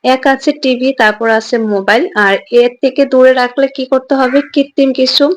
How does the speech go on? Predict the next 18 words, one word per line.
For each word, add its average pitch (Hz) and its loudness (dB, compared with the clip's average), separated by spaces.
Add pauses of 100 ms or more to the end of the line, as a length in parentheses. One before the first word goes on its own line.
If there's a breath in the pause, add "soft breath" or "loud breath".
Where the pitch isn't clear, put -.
(140)
খেলনা 226 2
দিয়ে 233 2
রাখতে 226 -2
হবে, 247 2
ওইগুলোতে 214 2
খেলবে। 208 0
এটাই 226 0
হচ্ছে 240 0
ওরা 196 2
শৈশব। 190 -2 (400 loud breath)
ওদের 247 0
না 226 2
আছে 226 0
মাঠ, 226 0 (100)
না 214 2
ছুটে 226 -2
বেড়ানোর 202 0
জায়গা। 190 -2